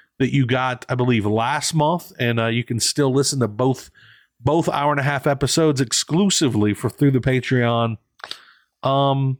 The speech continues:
so yeah, there's a bunch of, a wealth of content you can get for the five dollars you have left in your pocket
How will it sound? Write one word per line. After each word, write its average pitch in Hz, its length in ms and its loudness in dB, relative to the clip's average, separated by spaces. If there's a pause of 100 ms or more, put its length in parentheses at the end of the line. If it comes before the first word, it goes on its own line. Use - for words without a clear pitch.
so 151 120 0
yeah, 165 200 2
there's 135 200 0
a 160 40 2
bunch 135 340 -2
of, 123 160 -4 (1160)
a 160 60 0
wealth 196 400 0
of 139 120 0
content 117 520 -2
you 143 140 0
can 139 100 -6
get 120 240 -2
for 123 120 0
the 113 280 -2
five 165 380 -2
dollars 135 420 0
you 147 140 2
have 135 220 0
left 117 380 -2
in 110 80 -4
your 113 140 -2
pocket 117 560 -2